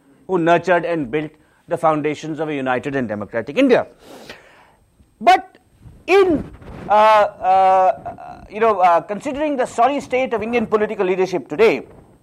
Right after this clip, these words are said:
Indians should probably look comparatively, and they might take comfort in the progress of democracies in the rest of the world. So, for example, I conclude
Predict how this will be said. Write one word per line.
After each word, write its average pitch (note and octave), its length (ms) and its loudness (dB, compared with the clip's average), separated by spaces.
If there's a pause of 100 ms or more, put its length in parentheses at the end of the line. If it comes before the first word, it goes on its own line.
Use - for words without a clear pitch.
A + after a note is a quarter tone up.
(880)
Indians B3+ 420 0
should A3+ 180 -6
probably G#3+ 420 0
look G3+ 200 -4
comparatively, D3 720 -2
and C3 100 -8
they E3 80 -6
might F3+ 300 -2
take F#3+ 180 -6
comfort F3 500 0
in E3 100 -6
the E3 100 2
progress E3 440 -2
of E3 120 -6
democracies C#3 600 -6
in A#2 120 -14
the G#2+ 80 -12
rest G#2+ 240 -14
of A2 80 -16
the C3 80 -10
world. F#3+ 260 2 (440)
So, D#4+ 200 2
for C4 120 0
example, G#3 480 0
I E3+ 100 2
conclude G3+ 540 0